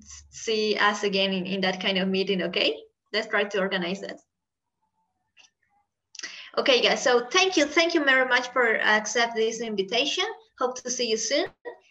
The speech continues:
And, uh, as Rolando said, feel free to, uh, connect us anytime for any activity. We are very open to, to cooperate in different topics, okay?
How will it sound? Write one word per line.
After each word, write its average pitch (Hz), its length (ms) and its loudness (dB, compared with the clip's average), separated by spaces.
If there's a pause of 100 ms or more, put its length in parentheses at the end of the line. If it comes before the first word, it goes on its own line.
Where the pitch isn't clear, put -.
(180)
And, 214 260 2
uh, 202 280 2
as 220 240 0
Rolando 214 320 0
said, 294 320 -2
feel 277 200 2 (200)
free 247 300 0
to, 214 720 -4
uh, 196 400 2
connect 240 420 -2
us 285 300 2
anytime 247 520 -4
for 233 120 0
any 247 320 -2
activity. 277 580 -6
We 254 160 0
are 214 220 2
very 226 560 0 (200)
open 226 420 0
to, 202 420 -2
to 202 140 -8
cooperate 220 440 0
in 233 100 -4
different 208 580 -2
topics, 165 360 -4
okay? - 400 -2